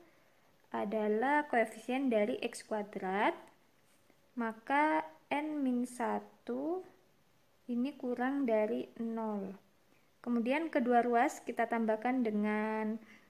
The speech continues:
satu, maka kita dapatkan n kurang dari satu. Kemudian ke syarat yang kedua, yaitu D kurang dari nol.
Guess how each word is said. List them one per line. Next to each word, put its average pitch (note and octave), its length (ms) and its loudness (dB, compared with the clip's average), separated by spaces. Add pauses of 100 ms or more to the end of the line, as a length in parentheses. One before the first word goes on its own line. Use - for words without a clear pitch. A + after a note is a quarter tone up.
(520)
satu, C4+ 560 4
maka B3 320 2
kita A#3+ 240 2
dapatkan G#3+ 640 2 (160)
n D#4+ 320 -2
kurang B3+ 480 2
dari G#3+ 400 2
satu. G#3 560 -4 (880)
Kemudian B3+ 560 4
ke C#4 160 0
syarat C#4 400 0
yang C4 160 0
kedua, G#3+ 560 2 (1400)
yaitu B3 640 2 (1500)
D C#4+ 320 6 (160)
kurang B3+ 560 2
dari A#3 480 2 (240)
nol. G3+ 480 -2